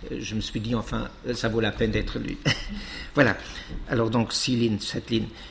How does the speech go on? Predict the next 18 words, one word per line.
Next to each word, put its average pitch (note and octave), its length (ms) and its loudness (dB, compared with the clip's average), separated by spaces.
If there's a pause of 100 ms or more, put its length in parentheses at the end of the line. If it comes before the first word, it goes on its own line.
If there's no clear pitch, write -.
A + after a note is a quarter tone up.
Puisque - 280 4
la E3 160 10
révélation E3+ 720 8
peut C3 220 6
bien, D3 440 6
à A2 120 4
tout F3+ 180 0
le D#3+ 80 8
moins, D3 380 6 (120)
comprendre E3 580 6
en B2+ 100 6
soi E3 420 4
une A2+ 140 4
pure F#3 340 4
religion B2+ 440 4
de A2 80 0
la G#2+ 100 2
raison, A#2 480 0